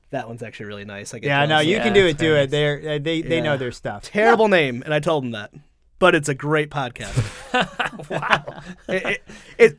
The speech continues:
Speaker 1: only because it's very hard to find when you're trying to search it.
Speaker 3: Oh.
Speaker 1: It is very hard. Um,
Speaker 2: Oh, you're, you mean your, your phone doesn't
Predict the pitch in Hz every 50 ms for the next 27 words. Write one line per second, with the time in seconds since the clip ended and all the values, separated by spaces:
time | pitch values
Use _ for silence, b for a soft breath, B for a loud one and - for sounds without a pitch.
0 | _ - 226 240 247 254 262 262 262 - 233 202 185 175 151 147 143 170 170 180
1 | 185 175 180 170 160 156 143 - 151 147 143 139 139 135 131 127 151 143 123 120
2 | - 139 120 123 - - 107 - - - - 135 127 123 127 131 131 135 135 139
3 | 143 143 143 143 139 131 131 131 127 139 131 123 123 131 127 123 117 120 135 -
4 | 139 135 135 131 127 127 127 127 127 127 180 202 175 147 160 170 165 - 151 156
5 | 160 151 147 143 139 139 139 143 - - 143 139 139 139 143 _ _ _ _ _
6 | - - 147 139 151 151 143 147 139 151 143 139 -